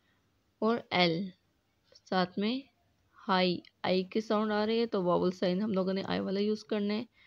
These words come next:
साथ में वावल साइन लगा दिया। और so ये जहाँ पे मैंने पढ़ा था कि जब वर्ड में लास्ट में वाई आए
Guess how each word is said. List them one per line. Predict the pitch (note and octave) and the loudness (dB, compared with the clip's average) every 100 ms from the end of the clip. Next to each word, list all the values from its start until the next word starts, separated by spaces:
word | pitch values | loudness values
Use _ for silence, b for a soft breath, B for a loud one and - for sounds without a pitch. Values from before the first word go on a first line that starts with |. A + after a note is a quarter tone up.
| b b b _ _ | b b b _ _
साथ | G3 F3 E3+ | -8 -4 -2
में | E3 E3+ | -2 -2
वावल | E3 D#3 | -2 -4
साइन | D#3 D#3 E3 | -6 -6 -6
लगा | F3+ F#3+ | -4 -4
दिया। | G#3+ G#3 G#3+ - _ _ _ _ _ _ _ _ _ _ F3+ | -4 -6 -6 -12 _ _ _ _ _ _ _ _ _ _ -8
और | F#3 | -4
so | G3 | 0
ये | F#3+ F#3 | 0 0
जहाँ | F3+ F#3 | 0 -2
पे | F#3 F#3 | 0 0
मैंने | F3+ F#3 F#3 - | 2 0 0 -2
पढ़ा | F#3+ G3 F#3 | -4 -2 -2
था | G#3 | -2
कि | G#3 F#3 | -4 -2
जब | F#3 F3 F3 | -2 0 2
वर्ड | F3+ F3+ F3 F3+ | 2 0 -4 -2
में | F3+ F3+ F3 | 0 0 0
लास्ट | F3 E3+ F3 F3+ | 0 0 -2 -4
में | F3 | -2
वाई | E3 E3+ F#3 - | -2 -2 -2 -2
आए | F3 F3 | -4 -4